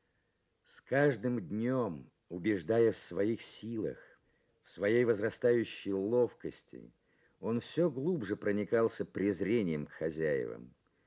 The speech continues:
Они не только раздражали и возмущали его, но и внушали ему омерзение.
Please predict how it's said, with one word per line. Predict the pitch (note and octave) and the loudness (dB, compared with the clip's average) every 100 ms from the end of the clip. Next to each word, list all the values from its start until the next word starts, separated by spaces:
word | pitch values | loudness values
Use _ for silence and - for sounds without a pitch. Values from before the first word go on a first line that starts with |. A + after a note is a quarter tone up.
| _ _ _ | _ _ _
Они | - C#3+ | 2 4
не | F3+ | 4
только | G3 A#3 A#3 | 6 6 6
раздражали | B2+ G2+ G#2 A2+ G#2 F2+ | 4 6 6 4 4 4
и | G2 | 2
возмущали | G#2 B2 C#3 - F#2+ D2 | 0 -2 -6 -2 -2 0
его, | C#2+ B1+ A1+ - _ _ _ _ _ - | -2 -6 -10 -16 _ _ _ _ _ -10
но | E2 | -4
и | G2+ | -2
внушали | G2+ G#2+ G#2+ - A#2+ A#2+ | 0 -2 -4 0 0 2
ему | A2 A2+ A#2 A#2 A2+ - _ | -2 -2 -2 -2 -4 -8 _
омерзение. | G2+ G#2+ G#2+ G#2+ F#2 F#2+ G#2 F2 D2+ B1 A#1 | -8 -6 -4 -6 -8 -4 -2 -2 -6 -10 -16